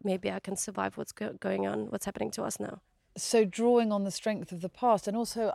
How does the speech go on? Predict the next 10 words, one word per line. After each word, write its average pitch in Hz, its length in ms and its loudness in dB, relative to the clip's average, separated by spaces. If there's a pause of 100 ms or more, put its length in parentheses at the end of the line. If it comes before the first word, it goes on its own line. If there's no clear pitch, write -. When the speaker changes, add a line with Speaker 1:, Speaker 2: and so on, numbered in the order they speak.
(140)
Speaker 2:
I 202 120 -4
mean, 214 120 -4
it's - 140 -6
a 208 60 -4
beautiful 220 400 -2
image 190 340 0
that - 120 -8
you've 170 360 -4
just - 260 -6
described 165 640 0